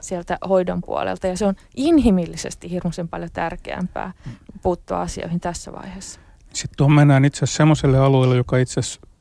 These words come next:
Speaker 2: onko se terveysteknologiaa lainkaan, mutta kun puhutaan tällaisista älykkäistä kaupungeista ja,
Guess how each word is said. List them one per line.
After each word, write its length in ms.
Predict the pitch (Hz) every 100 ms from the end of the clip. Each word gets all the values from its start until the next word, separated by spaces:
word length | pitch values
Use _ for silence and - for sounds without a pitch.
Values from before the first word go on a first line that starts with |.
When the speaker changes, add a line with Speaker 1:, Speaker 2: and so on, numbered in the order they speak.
| _ -
Speaker 2:
onko 220 | 139 131
se 120 | -
terveysteknologiaa 1120 | 127 147 139 127 - 120 - 120 120 - 123 123
lainkaan, 540 | 135 135 120 - 110
mutta 260 | 107 98 -
kun 140 | 113 117
puhutaan 440 | 120 123 117 113
tällaisista 580 | 117 113 107 120 - -
älykkäistä 560 | 110 107 - 120 -
kaupungeista 880 | 117 120 113 127 117 117 113 - -
ja, 240 | 117 113